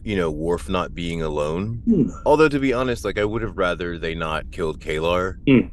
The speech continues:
Speaker 1: Like, I really would have liked to see Kalar a lot more. I didn't think there was, except for giving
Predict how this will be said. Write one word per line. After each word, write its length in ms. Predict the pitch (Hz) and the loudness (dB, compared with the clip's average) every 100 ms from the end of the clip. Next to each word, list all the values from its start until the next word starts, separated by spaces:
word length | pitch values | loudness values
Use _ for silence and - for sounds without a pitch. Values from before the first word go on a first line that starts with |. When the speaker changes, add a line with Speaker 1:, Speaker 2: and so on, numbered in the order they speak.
| - | -4
Speaker 1:
Like, 100 | 95 | 2
I 40 | 104 | 4
really 300 | 104 104 101 | 4 4 4
would 160 | 95 | 0
have 100 | 90 | 0
liked 220 | 90 82 | -2 -4
to 80 | 85 | -6
see 200 | 76 87 | -8 -8
Kalar 480 | - 87 80 82 87 | -4 -2 0 2 2
a 40 | |
lot 240 | 92 92 80 | 2 2 0
more. 240 | 98 101 95 | -2 0 0
I 120 | 87 | -2
didn't 220 | 85 82 | -4 -8
think 160 | 85 80 | -8 -4
there 140 | 85 | -2
was, 400 | 80 78 - - - | -2 -4 -8 -12 -10
except 380 | 104 135 120 | -6 -4 -2
for 180 | - 127 113 - - - | -2 -4 -4 -10 -14 -12
giving 640 | - 104 95 98 95 90 | -4 -4 -2 -2 -2 -4